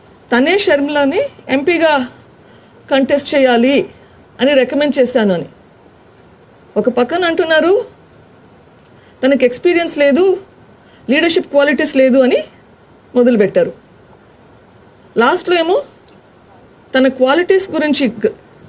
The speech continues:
చూసి, గ-, తనలో ఉన్న క్వాలిటీస్ని అప్రిషియేట్ చేసి, రెస్పెక్ట్ చూసి, ఎంపీగా కంటెస్ట్ చేయించాలి అని జగన్ గారికి ప్రపోజ్ చేశారని తనే అంటున్నారు.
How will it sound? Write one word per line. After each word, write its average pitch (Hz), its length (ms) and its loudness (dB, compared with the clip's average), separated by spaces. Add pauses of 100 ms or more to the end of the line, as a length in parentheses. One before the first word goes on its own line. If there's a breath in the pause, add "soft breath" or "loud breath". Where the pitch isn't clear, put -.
(1400)
చూసి, 370 420 0 (440)
గ-, - 100 -6 (500)
తనలో 240 460 4
ఉన్న 240 340 2
క్వాలిటీస్ని 254 880 -2
అప్రిషియేట్ 349 560 -2
చేసి, 339 220 0
రెస్పెక్ట్ - 580 -4
చూసి, 330 200 -4 (680 loud breath)
ఎంపీగా 339 400 2
కంటెస్ట్ 302 580 -4
చేయించాలి 285 960 -2
అని 403 320 0 (560 loud breath)
జగన్ 277 560 -2
గారికి 269 220 0
ప్రపోజ్ 330 480 -2
చేశారని 294 340 0
తనే 349 220 0
అంటున్నారు. 226 400 0